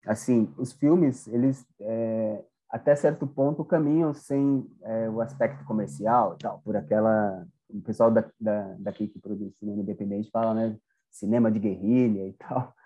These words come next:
mas esse financiamento, tudo isso é uma questão que é super importante e o filme ser reconhecido também, né? Ele alcançar um público que se, que, que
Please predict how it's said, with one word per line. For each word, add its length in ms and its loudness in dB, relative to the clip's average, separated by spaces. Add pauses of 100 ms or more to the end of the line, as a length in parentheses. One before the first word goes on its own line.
(460)
mas 680 4 (380)
esse 1080 4 (340)
financiamento, 1160 0
tudo 300 -4
isso 480 0
é 40 -2
uma 240 -4
questão 540 0
que 140 -2
é 200 6
super 320 -4
importante 920 0
e 600 -4 (540)
o 80 -10
filme 240 2
ser 140 2
reconhecido 640 2
também, 260 -6
né? 100 -8
Ele 100 -2
alcançar 640 0
um 80 0
público 720 -2
que 180 -4
se, 440 -4
que, 400 -2
que 100 -10